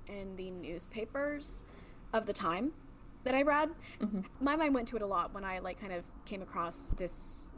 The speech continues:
Speaker 1: case or, like, re-came across it, 'cause it's one of those that was, like, covered by BuzzFeed Unsolved, and then I was like, "Oh, that one!" Y-, you know, you know, so I'd, like, seen it a long time before, but, like, I,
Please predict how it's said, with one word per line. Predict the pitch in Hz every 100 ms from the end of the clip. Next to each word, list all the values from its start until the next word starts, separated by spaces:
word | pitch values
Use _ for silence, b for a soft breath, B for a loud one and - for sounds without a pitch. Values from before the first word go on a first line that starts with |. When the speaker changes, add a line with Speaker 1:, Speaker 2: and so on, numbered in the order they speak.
| -
Speaker 1:
case | - 185 175 180
or, | 165
like, | 165 196
re-came | 202 190 156
across | - 165 147 -
it, |
'cause | - 254
it's | 277
one | 233
of | 240
those | 240 240
that | 240
was, | 202
like, | 185 170 -
covered | - 175 180
by | 175
BuzzFeed | 170 175 175
Unsolved, | 170 165 175 170 180
and |
then | 180
I | 170
was | 175 -
like, | 175 165 - B B B - - - - - - - - -
"Oh, | 359 311
that | 359 330
one!" | 285 226 185 147 -
Y-, | 262
you | 262 262
know, | 254 254
you | 247
know, | 233
so | 233 233
I'd, | 214
like, | 208
seen | 214 208
it |
a | 214
long | 214
time | 214 220
before, | 214 226 208
but, | 180
like, | 180 170 175
I, | 175